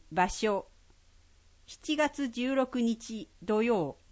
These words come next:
中町桜並集会所。八月二十三日火曜。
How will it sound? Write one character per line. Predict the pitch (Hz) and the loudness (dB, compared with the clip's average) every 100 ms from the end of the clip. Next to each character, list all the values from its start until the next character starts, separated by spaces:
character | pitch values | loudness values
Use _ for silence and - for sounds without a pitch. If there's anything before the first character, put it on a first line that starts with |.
| - - - - _ - - | -20 -20 -20 -20 _ -20 -4
中 | 220 233 - | -2 4 4
町 | - 214 180 147 - | 2 0 0 0 -4
桜 | 214 202 277 269 | -6 -4 0 2
並 | 269 254 254 | 2 2 0
集 | - 226 220 | -2 -4 -2
会 | - 190 180 | 0 0 0
所。 | 170 165 - - - - - - - | -2 -4 -4 -14 -20 -20 -20 -20 -16
八 | - 226 - 285 | -6 -6 -4 2
月 | 285 285 269 262 | 2 2 -4 -4
二 | - 285 | -2 0
十 | 247 202 | 2 0
三 | 175 220 214 175 | 2 2 2 2
日 | 151 - 143 143 - - | 0 -4 -8 -8 -10 -20
火 | - 196 | -2 0
曜。 | 208 220 160 - | 2 2 -2 -6